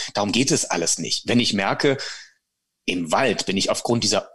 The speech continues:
unglaublichen, unvorstellbaren Lautstärke nachts durch Vögel, Rehe, Wildschweine, Mäuse, was nicht alles da rumkraucht, das so dermaßen am Reagieren und beschäftigt, dass ich gar nicht rauskomme.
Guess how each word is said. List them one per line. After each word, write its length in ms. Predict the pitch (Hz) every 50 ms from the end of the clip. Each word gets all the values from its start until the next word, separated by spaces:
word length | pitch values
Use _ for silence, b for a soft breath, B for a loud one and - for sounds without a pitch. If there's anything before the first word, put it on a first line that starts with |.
| -
unglaublichen, 800 | - 269 277 269 240 - 147 131 139 139 - - 120 117 - 131
unvorstellbaren 1080 | 127 165 180 175 - - 131 123 117 - - - 131 131 127 - 113 104 101 101 98 92
Lautstärke 880 | 98 113 180 262 262 175 - - - - 131 120 208 202 - - 104
nachts 640 | 95 101 101 90 - - - - - - - - - - - _ _ _ _ -
durch 440 | - 90 85 - - - - _ _
Vögel, 540 | - - 110 104 110 92 101 90 82 - - -
Rehe, 460 | 78 92 104 104 104 95 82 - -
Wildschweine, 880 | - 101 120 123 120 - - - - 98 95 98 92 95 92 87 80 - B B B B B B
Mäuse, 580 | - 92 107 117 120 123 120 110 110 104 90 95
was 180 | 110 123 -
nicht 220 | 147 131 - - -
alles 200 | 104 104 98 -
da 100 | 113 92
rumkraucht, 560 | - 127 190 214 - - - 110 107 - -
das 80 | 117 -
so 100 | 123 113
dermaßen 680 | 117 131 123 147 175 165 135 120 120 117 - - -
am 100 | 98 95
Reagieren 580 | 87 101 98 101 98 98 127 127 143 156 143 127
und 100 | 110 -
beschäftigt, 800 | - 101 - - 117 139 - - - 123 117 - - - - - -
dass 100 | 113 131
ich 140 | 117 -
gar 160 | - 127 117 131
nicht 160 | 120 104 95
rauskomme. 720 | 98 131 214 269 254 - - - - 110 104 101 90